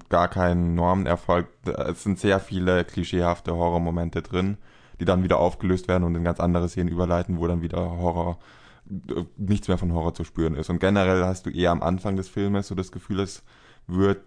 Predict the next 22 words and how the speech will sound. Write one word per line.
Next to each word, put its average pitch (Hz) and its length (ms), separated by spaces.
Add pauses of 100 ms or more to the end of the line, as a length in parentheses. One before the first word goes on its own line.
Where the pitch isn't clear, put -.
(140)
ein 101 80
bisschen, 98 600
es 87 240
läuft 92 260
ein - 40
bisschen 95 200
auf 90 140
einen 92 100
Horrorfilm 92 460
raus. 92 400 (560)
Es - 60
sind 95 140
immer 90 200
wieder 92 220
sehr 92 260
klischeehafte 90 560
Momente 85 380
mit 87 260
Blutflecken 95 680
oder 80 260
mit 80 220
irgendwelchen 82 800